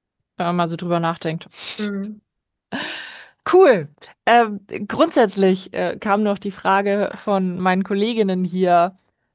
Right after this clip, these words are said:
Speaker 1: ähm, wie gehe ich mit Straßenhunden um, wenn ich jetzt irgendwo im Urlaub bin? So ein Hund rennt mir nach. Ähm, was mache ich? Kann ich denen helfen? Bringe ich die zum Tierarzt?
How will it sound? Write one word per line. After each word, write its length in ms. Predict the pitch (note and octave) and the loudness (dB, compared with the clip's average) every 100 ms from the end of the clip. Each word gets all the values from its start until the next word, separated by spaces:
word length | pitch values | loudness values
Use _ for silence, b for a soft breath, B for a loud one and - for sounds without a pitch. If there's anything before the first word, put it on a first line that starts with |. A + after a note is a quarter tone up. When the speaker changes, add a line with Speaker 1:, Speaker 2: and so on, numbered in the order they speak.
| - | -4
Speaker 1:
ähm, 600 | - F#3+ F#3 F#3 F#3 - _ _ _ _ _ _ | 0 2 2 -2 -8 -12 _ _ _ _ _ _
wie 280 | F3 F3+ A#3 | -12 -8 -4
gehe 160 | A3 C4 | -2 -4
ich 120 | - | -4
mit 120 | G3+ | -8
Straßenhunden 720 | - F3 G#3+ G#3+ G3+ G#3 G3+ | -4 -2 -2 -2 -4 -4 -6
um, 200 | F#3+ C4 | -8 -6
wenn 140 | G#3 D#3+ | -4 -4
ich 60 | |
jetzt 160 | E3+ - | -6 -6
irgendwo 200 | G3+ G3 | -4 -2
im 120 | F3+ | 0
Urlaub 360 | G#3+ B3 A#3+ A#3 | 2 2 2 0
bin? 320 | A#3+ B3 B3+ b b b b | -2 -2 -8 b b b b
So 240 | - F#3 | -10 -2
ein 140 | G#3 G3+ | 0 2
Hund 220 | A3+ G#3+ | 0 0
rennt 200 | F#3+ F#3 | -2 -2
mir 120 | F#3 | -6
nach. 500 | F3+ F#3 G3+ B3 - - - | 0 2 2 0 -6 -14 -4
Ähm, 800 | F#3 F#3 F3+ E3+ E3+ E3+ E3+ - - | 0 2 0 0 -4 -8 -14 -18 -10
was 260 | F#3 F#3+ | -8 -4
mache 280 | G3 G#3+ F#3+ | -2 0 0
ich? 320 | D#3+ - - _ _ _ | -2 -4 -20 _ _ _
Kann 180 | - F#3 | -2 -2
ich 80 | F#3 | 0
denen 180 | F3+ | 0
helfen? 720 | E3 G3+ A3 B3+ A#3+ A#3 A#3 | 2 4 4 2 -2 -2 -4
Bringe 180 | - F#3+ | -2 -2
ich 60 | F3+ | -2
die 140 | F#3 | -4
zum 200 | - G3+ | -6 -6
Tierarzt? 800 | F#3 C4+ C#4 G#3 A3 A#3 - _ | -2 2 4 4 4 2 -2 _